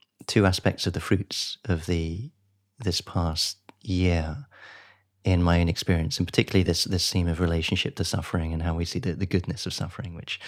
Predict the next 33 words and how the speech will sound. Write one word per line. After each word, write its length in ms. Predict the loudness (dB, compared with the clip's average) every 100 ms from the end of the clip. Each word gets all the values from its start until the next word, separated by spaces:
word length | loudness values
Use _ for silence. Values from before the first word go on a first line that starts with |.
| -14 -14 -14 -8
I 60 | -2
think 160 | -2
can, 300 | 0 0 0 -2
can 140 | 2 6
be 120 | 6
a 60 | 6
challenging 600 | 4 4 4 4 0 -2
expression. 680 | -4 -6 -6 -4 -4 -6 -12 -20 -18 -18 -18 -20 _
Um, 600 | 2 4 4 0 -2 -4 -6 -10 _ -18 -16 -16 -18 -20 _ _
and 640 | 8 10 10 8 8 6 2 -10 2
I 100 | 4
talked 320 | 6 6 6
a 40 | 6
bit 100 | 8
about 220 | 8 6
despair 540 | 2 -2 -2 -4 -8 -10 _ 0
and 120 | 4
my, 180 | 4 4
my 160 | 4
experiences 580 | 2 2 2 2 0 -2
of 60 | -2
despair 300 | -2 0 2
and 120 | 2
how 160 | 4
I 60 | 4
saw 260 | 4 0 0
that 260 | -2 -4
despair 460 | -2 -2 2 4 4
held 200 | 4 2
in 80 | 2
mindfulness 580 | 2 2 0 -2 -2 -2
was 180 | -4
changing, 960 | -2 -2 0 2 2 2 2 4 2 -2